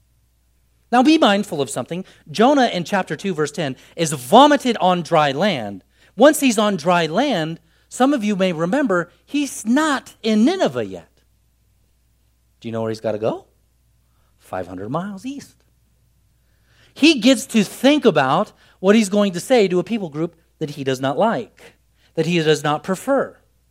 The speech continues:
Upon coming to the city, before preaching the word that God has specifically told him, he will have seen, first walking up to that city, walls that are a hundred feet high.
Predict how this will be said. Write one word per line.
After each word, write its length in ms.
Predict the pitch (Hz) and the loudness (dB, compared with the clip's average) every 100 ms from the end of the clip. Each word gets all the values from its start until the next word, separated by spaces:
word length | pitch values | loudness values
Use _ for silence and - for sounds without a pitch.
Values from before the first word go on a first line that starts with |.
| _ _ _ _ - | _ _ _ _ -4
Upon 300 | - 208 208 | 2 6 6
coming 300 | - 214 220 | 6 2 2
to 80 | 214 | 0
the 100 | 196 | -4
city, 240 | - 247 262 | -2 0 0
before 300 | 214 220 202 | 2 2 2
preaching 520 | - 233 - 220 190 - - | 0 -4 -2 -6 -6 -10 2
the 120 | 202 | 4
word 340 | 190 226 247 | 10 10 10
that 120 | 226 185 | 4 4
God 200 | 233 226 | 6 4
has 100 | - | 0
specifically 540 | 185 220 196 190 185 | -6 -6 -6 -4 -6
told 360 | - 277 339 269 | 0 2 2 -2
him, 380 | 190 135 151 - - - | -4 -2 -4 -8 -20 -6
he 140 | 247 | -2
will 180 | 247 233 | 2 4
have 160 | 214 196 | 4 0
seen, 480 | - 302 311 240 - _ - | -4 -4 -2 -2 -4 _ -4
first 320 | 294 320 226 | 0 0 4
walking 360 | 226 214 220 | 4 4 0
up 100 | 220 214 | -2 -2
to 80 | |
that 180 | 190 185 | -2 -2
city, 400 | - 190 190 175 _ _ | -4 -6 -6 -10 _ _
walls 460 | 160 240 285 277 220 | 4 8 8 8 2
that 140 | 233 | 0
are 100 | 214 | 2
a 60 | 185 | 0
hundred 360 | 214 208 196 | -2 -6 -8
feet 240 | - 185 147 | -10 -10 -10
high. 500 | - 175 165 123 | -6 -4 -4 -6